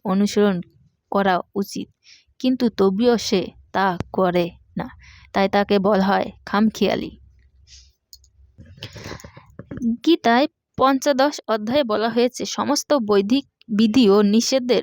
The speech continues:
উদ্দেশ্যে শ্রীকৃষ্ণকে জানা। কেউ যদি ভগবদ্গীতার মাধ্যমে শ্রীকৃষ্ণকে জানতে পারেন এবং কৃষ্ণ ভাবনায়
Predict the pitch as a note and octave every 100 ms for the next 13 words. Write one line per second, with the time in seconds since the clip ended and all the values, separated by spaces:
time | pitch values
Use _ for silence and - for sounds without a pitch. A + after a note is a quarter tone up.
0 | - G#3+ G#3+ A#3 C4+ - G3+ - - C#4+
1 | C#4 C#4 A3 F#3+ F#3 G#3+ A3 G3 - -
2 | A#3+ C4 A#3+ C4+ A3 F#3 F#3 G3 A3+ A3+
3 | G3 B3 G#3+ F#3 F#3 G3 F#3 A#3 G#3+ -
4 | - - C4 B3+ G3 G3 G3+ A3+ A3 A#3+
5 | G3+ G3+ - - - - A3+ A#3+ G3+ -
6 | A#3+ - C#4 A3 G#3 A3 G#3